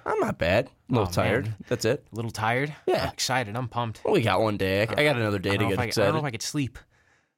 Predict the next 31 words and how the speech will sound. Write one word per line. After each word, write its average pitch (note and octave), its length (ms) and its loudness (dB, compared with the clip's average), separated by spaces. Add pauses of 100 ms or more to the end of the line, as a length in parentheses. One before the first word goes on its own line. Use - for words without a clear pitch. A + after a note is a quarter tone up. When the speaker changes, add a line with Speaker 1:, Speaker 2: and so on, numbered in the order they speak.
Speaker 1:
You, A2 280 2
hopefully G#2 460 2
you'll F2 80 0
be F2 80 0
able F2 140 0
to - 40 2
sleep G2+ 240 2
'cause F2+ 120 -4
you'll F#2+ 80 0
probably F#2+ 180 2
be F#2+ 100 -4
passing G#2 380 0
out G2+ 100 2
in - 80 -6
the F2+ 60 -4
main G2 180 2
event G2+ 280 2
of F#2 180 -4
U G#2 100 2
F F2+ 80 0
C G2+ 100 -2
two G2 160 0
fourteen, F#2 400 0
which F2 120 -4
is - 80 -6
taking F#2+ 220 -2
place F#2 180 0
tomorrow. A2 340 -2
Speaker 2:
That's A#2 220 -4
never A#2 180 -2
happened. G#2 460 -6